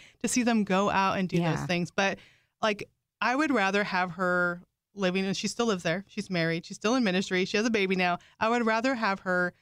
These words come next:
Speaker 1: living on the other side of the world, serving God, discipling others, leading others to him,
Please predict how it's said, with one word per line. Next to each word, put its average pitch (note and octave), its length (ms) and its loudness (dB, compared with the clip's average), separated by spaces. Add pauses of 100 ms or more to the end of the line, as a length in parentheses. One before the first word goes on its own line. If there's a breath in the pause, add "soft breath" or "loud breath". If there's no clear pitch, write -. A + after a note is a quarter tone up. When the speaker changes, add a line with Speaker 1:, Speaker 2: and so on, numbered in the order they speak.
(180)
Speaker 1:
living F#3+ 260 0
on G#3+ 120 2
the F#3+ 80 2
other G3+ 160 0
side G3+ 160 -4
of F#3+ 60 0
the F#3 60 -2
world, E3+ 280 -4
serving G#3 440 0
God, E3 400 2 (540)
discipling A3+ 540 -2
others, E3+ 420 -2
leading G#3 200 0
others G3 220 0
to F#3+ 80 -14
him, F3 440 -2